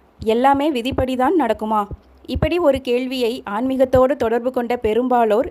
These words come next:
எழுப்புகின்றனர். ஆன்மீகத்துக்கும் விதி, கர்மா போன்றவைகளுக்கும்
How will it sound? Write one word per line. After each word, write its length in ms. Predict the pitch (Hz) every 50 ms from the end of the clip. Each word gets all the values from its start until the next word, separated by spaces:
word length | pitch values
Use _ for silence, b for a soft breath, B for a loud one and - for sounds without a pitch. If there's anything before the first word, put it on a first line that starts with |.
| - -
எழுப்புகின்றனர். 800 | 208 214 233 240 254 240 220 196 185 - 185 175 180 180 - - B B B B B B B -
ஆன்மீகத்துக்கும் 880 | 214 240 285 311 311 320 302 320 311 - 294 254 - 269 277 302 - - - 190
விதி, 400 | 190 220 226 233 254 269 269 - _ _ - -
கர்மா 460 | 226 214 220 233 254 254 262 277 294 - - _ _ -
போன்றவைகளுக்கும் 800 | 247 254 254 269 269 262 269 254 240 226 226 226 - 247 254 269